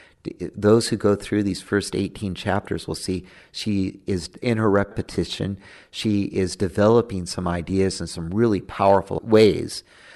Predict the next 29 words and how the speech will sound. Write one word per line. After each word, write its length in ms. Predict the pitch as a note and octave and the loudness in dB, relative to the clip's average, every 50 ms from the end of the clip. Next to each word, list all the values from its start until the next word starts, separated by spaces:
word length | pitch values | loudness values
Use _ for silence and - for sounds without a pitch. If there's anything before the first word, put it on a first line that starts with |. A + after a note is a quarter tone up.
| - - _ _ | -20 -20 _ _
But 160 | G2 F#2 - | 0 0 0
to 100 | - A2 | 0 -2
organize 720 | - - B2 C3 D3+ C3+ C3 G2+ F2 D#2 D#2+ D#2 - - | 4 8 10 10 10 10 8 2 0 -2 -4 -6 -6 -6
this, 260 | F#2+ F2+ E2+ - - - _ _ _ _ _ _ | -6 -6 -6 -6 -12 -16 _ _ _ _ _ _
the 120 | - G2 | 2 2
way 420 | F#2+ F2 F2+ G2+ G#2 G#2+ A#2+ C3 C3+ | 2 4 4 4 6 6 6 6 6
of 160 | B2 A#2+ - | 4 2 0
perfection, 800 | - A2 G2 - - - A2 A2+ A2 - - - E2+ D#2+ D#2+ - | -2 -4 -4 -4 -2 0 0 0 0 -4 -8 -10 -8 -10 -10 -10
perfection 600 | - - E2 - - G#2+ A2+ B2 - - - C3 | -8 -8 -8 -4 -2 -2 -2 -2 -2 -8 -8 -6
in 80 | B2 A2 | -6 -4
the 80 | G#2 G2 | -6 -8
Christian 500 | - - A2 G#2 - - - A2 G#2 G2 | -4 -4 -4 -4 -4 -6 -8 -8 -6 -2
life 400 | F#2+ G2 F#2+ F#2 F#2 F2+ - _ _ _ _ _ _ | 0 0 0 0 -2 -6 -12 _ _ _ _ _ _
is 320 | - F#2 F#2+ F2 - - | -4 -4 -4 -4 -4 -8
love, 560 | - - F#2+ F#2+ F2 D#2+ D2 - - - - _ _ _ _ _ - _ _ _ _ - | -8 -2 0 0 0 0 -2 -8 -12 -18 -20 _ _ _ _ _ -20 _ _ _ _ -8
uh, 160 | E2+ F2 F2 | -4 -4 -4
love 300 | E2 E2+ F2+ F#2 G2 G2 | -4 0 2 2 2 2
of 120 | A2+ G2+ - | 2 -2 -2
God 280 | - F#2 F2 F2 F2 | 0 0 0 0 0
and 100 | F2+ F2 | -2 -6
love 240 | - - F2 E2 F#2 | -6 -6 -8 -8 -8
of 80 | F#2 F#2 | -8 -8
neighbor. 420 | F#2 F#2 F2+ F2 E2 D#2+ - - - - _ _ _ _ _ - | -6 -4 -6 -6 -6 -6 -8 -8 -12 -18 _ _ _ _ _ -6
Uh, 480 | F2+ E2 D#2+ E2 - - - F2 F2+ | -4 -4 -2 -4 -4 -4 -4 -4 -4
that's 420 | E2 - F#2 F2+ F2+ F2 - - - | -2 0 0 0 0 0 -2 -6 -12
the, 380 | - - G2 F2+ F2 E2+ - - | -8 -4 -4 -4 -2 -4 -6 -4
uh, 240 | F2+ - E2+ D#2+ - - - | -4 -4 -4 -4 -6 -8 -12
Saint 300 | - - - G#2+ G2 - | -10 -4 -2 -2 -2 -2
Thomas 600 | - - G2 F#2+ F#2+ G2 F#2 E2+ - - - - | 0 2 2 4 4 4 0 0 -2 -6 -10 -14